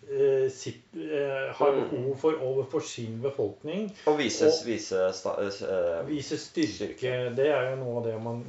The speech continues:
Speaker 1: det, det har i hvert fall
Speaker 2: Så
Speaker 1: vært sagt om de, spesielt de iranske lederne akkurat nå, at de må, de må vise tenner overfor
Speaker 2: Mm.
Speaker 1: U S A.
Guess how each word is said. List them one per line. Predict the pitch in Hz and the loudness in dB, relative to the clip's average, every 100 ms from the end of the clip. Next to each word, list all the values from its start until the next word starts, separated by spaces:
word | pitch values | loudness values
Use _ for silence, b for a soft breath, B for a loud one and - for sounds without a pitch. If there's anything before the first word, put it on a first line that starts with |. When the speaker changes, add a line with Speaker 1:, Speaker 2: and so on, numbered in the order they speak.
| 113 | -8
Speaker 1:
det, | 120 117 | -6 -4
det | 120 | -2
har | 117 120 | -2 -2
i | |
hvert | 117 - | -6 0
fall | 117 | 2
Speaker 2:
Så | 117 | 2
Speaker 1:
vært | |
sagt | - 117 - 135 | 0 0 0 -2
om | 123 | -2
de, | 123 135 135 143 | -4 -4 -4 -8
spesielt | - 135 143 107 | -6 -2 0 -2
de | 120 120 120 | -2 -4 -2
iranske | 110 92 95 - 135 | -4 -6 -8 -8 -4
lederne | 120 107 104 101 131 143 B B B 120 | -2 -2 -4 -4 -4 -4 B B B -6
akkurat | - 123 113 | -2 -2 -2
nå, | 123 156 147 120 | 0 2 2 0
at | 120 | -4
de | 117 | -6
må, | 117 113 113 110 110 | -4 -4 -4 -4 -6
de | 117 113 | -8 -6
må | 117 | -4
vise | 117 98 - | -6 -10 -10
tenner | - 101 101 113 | -6 -6 -4 -2
overfor | 117 107 104 | -2 -2 -4
Speaker 2:
Mm. | 110 | -6
Speaker 1:
U | 107 | -6
S | - | -4
A. | 151 | -4